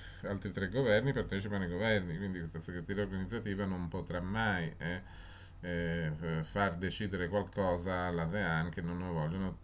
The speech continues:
tutti e dieci i membri dell'asean. Quindi in qualche modo, ecco, se pensate a quella tipologia, eh, ricordate quella famosa tipologia qua di pagina, eh, aspetta, fatemi vedere, nel primo capitolo,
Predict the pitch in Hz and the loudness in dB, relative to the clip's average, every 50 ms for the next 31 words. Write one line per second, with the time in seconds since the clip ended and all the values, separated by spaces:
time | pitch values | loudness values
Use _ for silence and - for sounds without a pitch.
0 | - - - 101 - - 107 98 87 85 76 73 80 85 - 110 101 92 87 82 | -8 -6 -4 -4 -2 -2 -2 -2 0 0 0 2 0 0 -2 -2 -4 -2 -2 -2
1 | 69 67 82 90 92 87 80 71 69 73 80 92 98 90 82 73 - - - - | -2 -2 -2 -2 -2 -2 -2 -4 -4 -2 -2 0 0 0 0 -2 -4 -8 -12 -16
2 | - - - - - - - - - - 113 110 110 107 101 95 104 101 - - | -16 -16 -16 -16 -16 -14 -14 -12 -6 -2 -2 0 2 2 2 0 0 -2 0 0
3 | 104 107 107 104 104 98 95 92 - 95 85 - 87 - 98 92 82 - 107 110 | 0 2 2 2 2 2 0 0 -2 -4 -4 -6 -4 -4 -4 -4 0 2 2 2
4 | 104 107 98 - 107 101 98 92 - 101 85 110 101 98 98 90 90 101 101 92 | 2 2 0 0 0 0 2 0 0 -2 -2 0 0 0 0 0 0 0 0 2
5 | 87 73 65 - 71 90 92 90 87 82 - 87 80 82 95 98 95 - 104 95 | 2 0 0 -2 -2 -2 -2 0 -2 -2 -2 -4 -2 -2 -2 -2 -2 -2 -4 -2
6 | 95 87 87 82 - 82 85 95 95 90 98 87 82 90 80 101 92 90 90 87 | -2 -2 -2 -2 -2 -2 0 0 0 -2 -2 -4 -4 -4 -4 -4 -2 -2 -2 -2
7 | 82 90 95 92 92 90 87 87 90 - - - - - - - - - - - | -2 -2 -2 0 0 0 0 -2 -4 -6 -10 -12 -12 -10 -8 -8 -8 -8 -10 -14
8 | - - - - - - - - - - 101 98 98 98 98 90 87 90 90 - | -16 -16 -16 -14 -14 -14 -14 -10 -6 -2 0 0 2 2 0 0 -2 -4 -4 -2
9 | - 95 95 95 95 92 87 87 92 90 90 92 90 90 90 87 87 87 87 87 | -2 0 0 0 0 0 -2 -2 -2 -2 0 0 0 0 0 -2 -2 0 0 0
10 | 87 87 85 87 85 87 - - - - - - - - - 82 85 80 78 80 | 0 0 0 -2 -2 -4 -6 -8 -12 -14 -12 -8 -6 -4 -4 -4 -4 -4 -6 -8
11 | - - - - 80 78 - - 76 78 78 78 85 82 82 82 82 82 80 76 | -10 -10 -8 -4 -4 -4 -4 -4 -4 -4 -4 -2 -2 -2 0 0 0 0 0 0
12 | 76 71 65 58 52 60 71 78 78 78 - 98 95 87 87 85 80 90 82 78 | -2 -2 -4 -4 -6 -4 -2 -2 -4 -4 -4 -4 -4 -4 -4 -4 -4 -4 -4 -2
13 | 82 80 76 - - 71 65 - - | -2 -2 -2 -2 -4 -4 -6 -6 -8